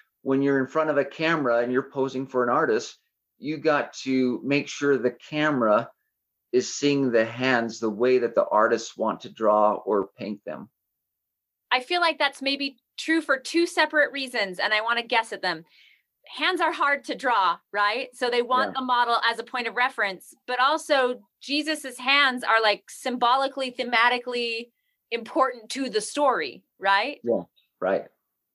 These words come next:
Speaker 2: What other parts of you are you really cognizant of besides the hands?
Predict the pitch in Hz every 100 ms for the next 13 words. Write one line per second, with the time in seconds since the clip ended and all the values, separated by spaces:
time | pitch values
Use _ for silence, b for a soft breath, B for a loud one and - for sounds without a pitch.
0 | _ _ _ _ _ - 320 403 427 415
1 | - 359 381 330 262 277 277 - 247 247
2 | 240 233 247 254 - 254 254 247 233 202
3 | 185 190 180 165 156 _ _ 214 220 214
4 | 190 208 190 160 175 -